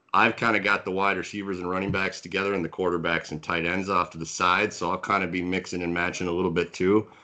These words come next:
Um, but I think it's gonna be a really fun exercise to both talk, uh, about these players specifically, but also, um, you know, maybe where we had them coming in, where we were right, where we were wrong, where our process failed us. Uh, so it should be an interesting conversation.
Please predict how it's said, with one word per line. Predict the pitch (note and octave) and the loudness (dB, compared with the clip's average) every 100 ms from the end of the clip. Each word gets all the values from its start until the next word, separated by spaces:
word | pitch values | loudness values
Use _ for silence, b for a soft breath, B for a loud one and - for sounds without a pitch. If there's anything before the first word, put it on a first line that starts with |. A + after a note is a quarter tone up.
| b - | b 2
Um, | E2+ E2 E2 D#2 | 4 6 4 0
but | - | 4
I | A#2+ | 4
think | F3 D#3+ | 4 2
it's | |
gonna | D#3+ D3 | 2 2
be | B2+ | 6
a | A#2 | 6
really | A2 A2 | 8 6
fun | A2 A2 | 6 2
exercise | G2+ G2 G2+ - F#2 F2+ - | 2 0 -4 0 2 2 -2
to | |
both | E2+ F#2 E2+ | -2 0 0
talk, | - F2+ F2+ - b b b - | 2 2 2 -2 b b b 0
uh, | E2+ E2+ | 4 4
about | F#2+ F#2 | 4 2
these | F#2+ E2+ | 0 -6
players | - B2 A#2 G#2 F#2+ | 4 6 8 6 2
specifically, | - G2 - G#2 G2 G#2 G2 | -6 -4 2 4 4 4 2
but | E2+ F2+ | 4 2
also, | F#2+ - F#2+ F2+ E2+ b b b D#2 | 2 2 4 4 2 b b b -2
um, | D#2+ D#2 D#2+ | 0 2 2
you | |
know, | E2+ | 2
maybe | E2+ F2+ F2+ | 4 4 4
where | E2+ E2+ | 4 4
we | E2 | 4
had | F#2+ F2+ E2+ | 2 2 2
them | F2 | -2
coming | E2+ F2 D#2+ D#2+ | 0 0 2 4
in, | A2+ A#2 A2+ F#2 | 6 6 4 4
where | F2+ | 2
we | E2+ | 4
were | E2+ E2+ | 2 2
right, | F2+ G2 G2+ | 2 2 2
where | F2 | 0
we | E2+ | 0
were | E2+ E2 | 0 0
wrong, | F2+ G2 F#2+ F2+ | 2 2 2 0
where | F2 | 0
our | D#2 | -2
process | - F#2 F2+ - F2+ - | 0 4 4 2 -2 -2
failed | - G2 G2 | 2 4 6
us. | G2 F#2+ - | 4 2 -2
Uh, | D#2+ D#2+ D#2+ | 0 0 0
so | - | 0
it | E2 | 0
should | - B2 | 2 4
be | B2+ | 6
an | A#2+ | 6
interesting | A#2+ A#2 A2+ | 4 0 0
conversation. | G#2 G#2+ G#2 F#2 F#2+ A2 - F2 | 2 4 4 2 2 2 2 -2